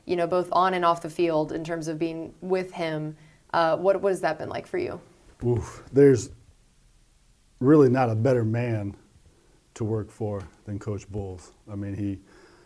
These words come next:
Speaker 2: uh, cares about you, cares about your family, and that's really kind of first and foremost.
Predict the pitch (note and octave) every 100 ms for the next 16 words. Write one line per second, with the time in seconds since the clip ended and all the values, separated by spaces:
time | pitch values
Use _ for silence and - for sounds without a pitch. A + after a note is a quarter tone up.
0 | _ - G2 F#2 F#2 - B2+ A2 A2 A2+
1 | G#2+ B2 B2 A2+ A#2 G#2+ G2 G#2+ G#2+ -
2 | A#2+ A#2 A#2 A2+ A2+ A2 - _ _ _
3 | _ _ _ _ _ - A2 A2+ A#2+ A2+
4 | G2+ - A#2 G#2+ G2+ B2 A2+ - G2 -
5 | A#2 G#2 F#2+ F#2 - -